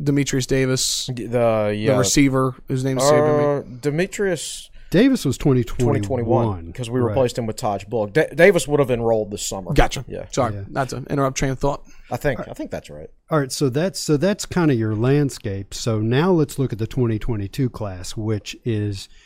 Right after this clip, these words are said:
Speaker 3: it has eighteen commitments, which is way up there nationally. I don't know where, but it's probably top ten.
Speaker 2: Yeah.
Speaker 3: So Virginia Tech's getting a lot of commitments.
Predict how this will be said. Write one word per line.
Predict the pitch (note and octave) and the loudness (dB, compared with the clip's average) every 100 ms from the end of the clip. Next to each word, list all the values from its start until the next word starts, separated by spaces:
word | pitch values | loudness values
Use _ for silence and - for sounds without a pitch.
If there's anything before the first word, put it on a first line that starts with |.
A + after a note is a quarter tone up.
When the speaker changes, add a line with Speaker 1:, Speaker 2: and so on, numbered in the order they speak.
| - - | -16 -4
Speaker 3:
it | A#2 | -2
has | A2+ | 0
eighteen | G#2+ D3 - D#3 | -2 -2 0 0
commitments, | D#3 D3 G#2+ G2+ G#2+ - - - - | 2 0 0 -6 -8 -10 -14 -20 -8
which | B2 B2 | -2 0
is | B2 G2+ | -2 -2
way | A2 F3+ C#3+ | 2 4 6
up | D3 - | 2 0
there | G#2 | 0
nationally. | G#2 G#2+ G2+ G2 F#2 | 0 -2 -4 -6 -6
I | G#2 | -6
don't | G#2 B2 | -4 -4
know | A2 F#2+ | -2 -2
where, | F#2+ G#2 G2 | -2 -2 -2
but | F#2+ G2 | -4 -6
it's | - | -2
probably | - A2+ G#2+ | 0 2 -2
top | - A2 - | -4 -6 -6
ten. | - F#2 F2 - - | -8 -8 -8 -16 -10
Speaker 2:
Yeah. | F#2 - - - - | -10 -10 -20 -20 -8
Speaker 3:
So | - G#2+ G2+ | -2 -2 -2
Virginia | G#2 C#3 | 2 2
Tech's | B2 A#2 - | 2 0 0
getting | B2 G#2 | -2 -2
a | G2 | -4
lot | G#2+ A2+ C#3 | 0 0 0
of | D#3 | 0
commitments. | B2+ G#2 - B2+ - | -2 -2 -6 -12 -10